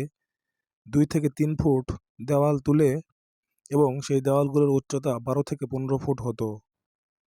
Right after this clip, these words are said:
এভাবেই তৈরি করা হতো এই সব মাটির বাড়িগুলো। বগুড়ার নসদপুরের এই অঞ্চলের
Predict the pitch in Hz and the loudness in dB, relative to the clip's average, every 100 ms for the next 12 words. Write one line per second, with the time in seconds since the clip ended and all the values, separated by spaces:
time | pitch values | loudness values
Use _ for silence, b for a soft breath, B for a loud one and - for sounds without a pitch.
0 | _ _ _ _ - 151 147 156 143 139 | _ _ _ _ -6 -2 2 4 2 4
1 | 143 143 139 135 127 - - - 127 143 | 2 2 2 0 -2 -10 -16 -10 -2 0
2 | 123 160 143 131 143 _ _ _ - 139 | 0 -2 -8 -8 -10 _ _ _ -6 -4
3 | 123 131 123 131 120 120 113 113 107 92 | -2 -4 -4 -6 -8 -8 -8 -6 -8 -10
4 | _ _ _ _ _ _ _ _ _ - | _ _ _ _ _ _ _ _ _ -20
5 | - - 160 180 190 143 143 151 180 - | -2 4 8 8 8 6 4 2 0 0
6 | 185 175 127 147 147 139 135 156 160 117 | 4 4 4 2 2 2 0 2 2 2